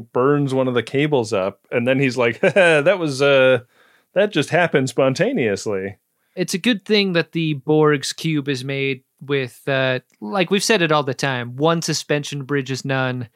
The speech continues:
Speaker 1: Mm-hmm.
Speaker 2: two is one.
Speaker 1: <laughs> Right, there's one right below it.
Speaker 2: Yeah.
Speaker 1: Also nice that they used, like, hemp rope to hold up their suspension ri-, bridge so it's vulnerable to fire.
Speaker 2: Really interesting moment here when the bridge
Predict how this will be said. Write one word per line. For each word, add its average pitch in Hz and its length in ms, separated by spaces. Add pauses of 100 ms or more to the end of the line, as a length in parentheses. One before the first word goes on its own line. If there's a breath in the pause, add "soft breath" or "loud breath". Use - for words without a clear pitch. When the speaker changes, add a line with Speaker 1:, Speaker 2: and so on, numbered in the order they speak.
Speaker 1:
Mm-hmm. 120 300
Speaker 2:
two 175 300
is 139 120
one. 131 520
Speaker 1:
<laughs> - 100
Right, 156 160 (140)
there's 175 200
one 156 160
right 143 240
below 139 360
it. 113 220
Speaker 2:
Yeah. 135 260 (180)
Speaker 1:
Also 160 680
nice 139 300
that 131 160
they 127 140
used, 127 240
like, 110 220
hemp 127 340
rope 123 360
to 127 120
hold 127 260
up 135 160
their 139 140
suspension 135 580
ri-, 139 140
bridge 143 420
so 131 140
it's 117 120
vulnerable 127 640
to 123 120
fire. 139 500 (500)
Speaker 2:
Really 277 380
interesting 208 600
moment 208 360
here 151 420
when 147 540
the 151 240
bridge 170 760